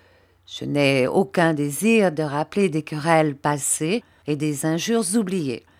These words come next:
J'ai été outragée par une personne, par une femme. Je suis fâchée de le dire pour l'honneur de mon sexe, et comme je ne pourrais parler d'elle sans mépris et sans dégoût,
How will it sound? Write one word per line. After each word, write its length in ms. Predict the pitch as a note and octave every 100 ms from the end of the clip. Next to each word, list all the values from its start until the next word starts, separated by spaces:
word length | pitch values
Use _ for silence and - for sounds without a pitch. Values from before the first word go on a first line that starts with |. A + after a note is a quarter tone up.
| _ _ _ _ _ _ -
J'ai 220 | D#3+ A3+
été 320 | A3+ B3+ - -
outragée 760 | B3+ - A3 G3+ F#3+ G3+ E3+
par 200 | C#3 C3+
une 160 | C#3 C#3
personne, 760 | C#3 C#3 - - F3 G#3+ C4+ D#4 - _ -
par 160 | F#3+
une 160 | F#3+ F#3+
femme. 540 | - D#3+ C3+ D3+ A#3+ - _ _ _ _ -
Je 120 | D3
suis 360 | F#3 - D#3+ D3
fâchée 460 | - E3+ - G3+
de 120 | D3+ D3+
le 140 | C3+
dire 440 | C3+ F#3 A#3 A3+
pour 200 | - C#3
l'honneur 440 | C3+ D3+ G3 G3 D#3
de 80 | C#3
mon 160 | C3+
sexe, 460 | C#3+ - C#4 C#4 - _ _ -
et 120 | G3
comme 260 | - D4 C#4+
je 120 | G#3+
ne 140 | F#3
pourrais 320 | D#3+ D#3+ E3+
parler 320 | C#3+ D3+ C3+ D3
d'elle 240 | D3+ C#3+
sans 260 | - D3+ C#3+
mépris 580 | D3 D3+ - E4 D4
et 200 | D#3+ C#3+
sans 260 | C#3 - D3
dégoût, 500 | D3 E3+ D#3+ A3+